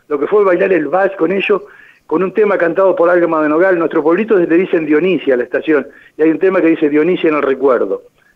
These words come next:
Es un vals que lloramos todos esa noche, es un tema dedicado a nuestro pueblo y a nuestras costumbres. ¿Me entendés? Nosotros somos un,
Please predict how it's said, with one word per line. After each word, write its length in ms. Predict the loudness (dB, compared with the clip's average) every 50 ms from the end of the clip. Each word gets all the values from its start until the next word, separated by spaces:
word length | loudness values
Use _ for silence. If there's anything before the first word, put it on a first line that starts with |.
| _ _ _
Es 200 | -8 -6 -4 -4
un 140 | -4 -2 -2
vals 200 | 0 0 0 0
que 100 | -2 -2
lloramos 480 | 0 0 0 0 0 -2 -2 -4 -2 0
todos 360 | 2 2 4 4 4 2 2
esa 160 | 2 0 0
noche, 280 | 0 0 -2 -2 -2 -6
es 100 | -6 -6
un 160 | -8 -10 -4
tema 260 | -2 -2 -2 0 0
dedicado 380 | 2 2 0 0 0 0 2 2
a 20 |
nuestro 280 | 0 0 0 -2 -2 0
pueblo 300 | 2 2 2 4 4 2
y 60 | 2
a 40 | 2
nuestras 260 | 0 -2 -4 -6 -8
costumbres. 640 | -10 -14 -20 -8 _ 0 2 2 2 0 -2 -4 -6 -6 _ -20 _ _ _ _ -20 _ _ _ _ -18 -12
¿Me 180 | -6 -4 -4
entendés? 260 | -2 -2 -2 -2 0 -2
Nosotros 320 | 0 0 0 2 2 0
somos 260 | 0 0 0 0 0 0
un, 120 | -2 -4